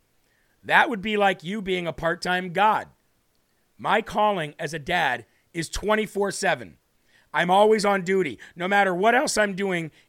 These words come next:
in short, being a dad is a full immersion experience. And I pray that as I walk out my dad immersion, my progress will be evident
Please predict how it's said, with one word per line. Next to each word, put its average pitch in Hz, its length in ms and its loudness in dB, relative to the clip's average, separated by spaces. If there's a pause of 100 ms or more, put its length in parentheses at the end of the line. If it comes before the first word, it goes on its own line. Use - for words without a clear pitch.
in 220 220 -6
short, 185 500 -2 (240)
being 208 320 -2
a 202 40 -4
dad 196 360 4
is 165 120 -4
a 151 100 -4
full 226 460 2
immersion 185 520 -4
experience. 170 920 -6 (480)
And 143 180 -6
I 185 220 2
pray 185 540 0 (260)
that 156 100 -8
as 151 80 -8
I 190 160 6
walk 202 380 2
out 175 320 2 (2000)
my 170 200 2
dad 202 500 6
immersion, 185 580 -2
my 170 200 2
progress 196 640 2
will 175 120 -4
be 160 240 -10
evident 202 540 -4